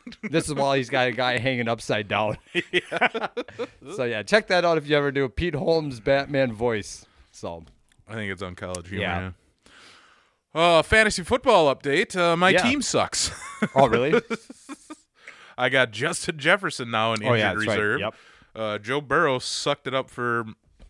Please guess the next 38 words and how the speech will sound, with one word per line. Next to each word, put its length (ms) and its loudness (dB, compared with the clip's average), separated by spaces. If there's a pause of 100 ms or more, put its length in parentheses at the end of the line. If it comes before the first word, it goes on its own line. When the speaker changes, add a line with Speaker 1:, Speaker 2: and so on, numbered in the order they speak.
Speaker 1:
all 260 2
of 140 -8
the 80 -10
first 320 -4
season. 560 -8 (120)
Uh, 340 0
J 200 -2
K 220 -4
Dobbins, 560 0 (340)
Achilles, 640 -4
out 180 -2
for 100 -8
the 80 -2
rest 260 0
of 60 -6
the 60 -4
year. 340 -2 (520)
Uh, 360 0
yeah, 420 0
it's, 340 -14
it's 120 -16
going 240 4
downhill 380 4
quick 360 -2
over 160 -2
here, 160 0
bud. 340 -2
Speaker 2:
Uh, 280 4
so 240 0
Speaker 1:
I'm 40 6
on 40 4
a 20 4
Speaker 2:
is 160 -2
mine 100 6
Speaker 1:
sinking 200 4
Speaker 2:
too 220 2
right 200 2
now. 340 -4